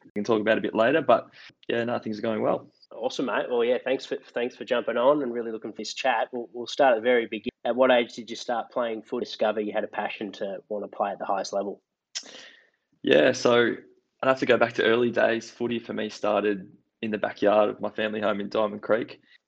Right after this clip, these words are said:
Speaker 1: Uh, I grew up with three brothers and an old man who just loved footy. So, you know, playing in the backyard and, um, going to Collingwood games every week or second week was, was our thing. And that's where it all started. The passion came from for me.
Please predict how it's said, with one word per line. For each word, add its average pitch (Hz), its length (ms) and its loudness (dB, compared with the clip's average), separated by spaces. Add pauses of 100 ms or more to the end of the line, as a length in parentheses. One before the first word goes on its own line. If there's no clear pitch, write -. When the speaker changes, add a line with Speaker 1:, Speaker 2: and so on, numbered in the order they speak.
(100)
Speaker 1:
Uh, 101 260 2
I - 20 0
grew 107 180 2
up - 80 -4
with - 120 -8
three 104 220 2
brothers 107 840 0
and 104 80 -10
an - 80 -8
old 101 180 0
man 104 240 -2
who 104 100 -4
just 101 220 -8
loved 104 280 0
footy. 104 420 0 (440)
So, 98 480 4 (400)
you 98 100 -12
know, 95 120 -4
playing 101 260 -2
in 98 60 -6
the 101 60 -10
backyard 104 560 2
and, 101 280 -8 (280)
um, 113 160 -8
going 107 160 2
to 107 40 -4
Collingwood 117 360 4
games 117 300 4
every 110 500 0 (160)
week 113 280 2
or 104 360 0
second 107 360 -4
week 110 280 0
was, - 440 -4
was 104 140 -4
our 98 160 4
thing. 131 300 -2
And 107 100 2
that's 101 180 -2
where 104 180 2
it - 240 -6
all 101 120 -4
started. 104 420 0
The 98 60 -12
passion 104 480 -6 (140)
came 110 260 2
from 139 220 2
for - 100 -4
me. 139 280 2